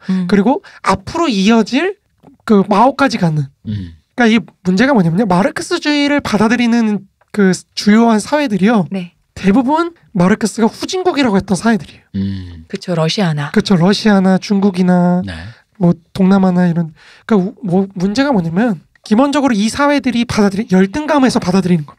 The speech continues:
Speaker 3: 음.
Speaker 1: 음.
Speaker 2: 열등감을 전제로. 우리는 부족해라는 걸 전제로 받아들인다는 거.
Speaker 3: 음.
Speaker 2: 그럼 이제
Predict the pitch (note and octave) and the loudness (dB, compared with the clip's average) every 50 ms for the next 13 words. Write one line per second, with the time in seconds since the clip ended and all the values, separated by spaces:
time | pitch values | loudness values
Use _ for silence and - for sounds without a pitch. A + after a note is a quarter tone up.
0 | _ - G3 G3 F#3+ F#3+ F#3+ F#3+ F#3+ G3 G3 G3+ G3+ F#3 F#3 - B3 A#3 A#3 G#3 | _ -6 -2 -2 0 0 -2 -2 -4 -4 -4 2 2 2 2 2 2 2 2 2
1 | F#3+ F#3+ F#3+ F#3 E3 D3+ - - - - - - _ - F#3+ A3+ C4 C#4 D4+ D#4 | 2 0 -2 -2 -2 -6 -8 -12 -20 -20 -20 -10 _ 0 2 2 2 0 0 -2
2 | D#4 C4 - - G#3 F#3+ C#4+ C#4+ - - D#4 C#4+ C#4+ C4+ C4 B3+ A#3+ A#3+ A#3 A3+ | -4 -6 -4 -4 0 0 0 0 0 -2 0 0 2 0 0 0 0 2 2 2
3 | G#3 F#3+ - - F#3+ F#3+ A3 B3 D#4+ D#4+ D#4+ C#4+ - G3 F#3+ G3 F#3+ G#3 G#3 F#3 | 0 -2 -2 0 0 0 2 0 0 0 0 0 0 0 0 0 0 0 0 0
4 | F3 D#3+ D3+ C#3+ C#3 - - _ _ - G3 G3 F#2 F2+ F2 E2 - _ _ - | 0 0 0 -2 -6 -10 -18 _ _ -8 -8 -6 -6 -8 -10 -14 -20 _ _ -4
5 | A#3 B3+ B3+ G#3 | -2 0 0 0